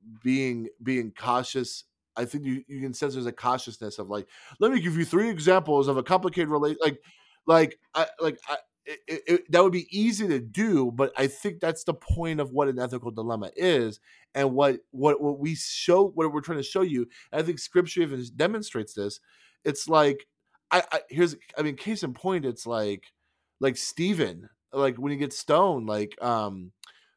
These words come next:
like, they want him to be silent. They want him to stop talking, and he refuses to do that. And he knows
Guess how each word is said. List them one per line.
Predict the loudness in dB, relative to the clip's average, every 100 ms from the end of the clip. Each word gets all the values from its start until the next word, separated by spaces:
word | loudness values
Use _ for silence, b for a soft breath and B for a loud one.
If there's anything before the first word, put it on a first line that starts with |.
| 0
like, | 4 4 2 -4 _ _ _ _ -2
they | 2
want | 2 4 6 4
him | 2 -4
to | -2
be | -2 -2
silent. | -2 2 2 2 -2
They | -2
want | 0 0 0
him | -4
to |
stop | -4 -4 -2
talking, | 0 0 -2 -10
and | -6
he | -4
refuses | -4 -6 -8 -4 -4 -4 -6
to | -6
do | -4 -2 -2
that. | -4 -10 -16 B B
And | -8
he | -4 -2
knows | 0 6 8 8 6 6 2 -4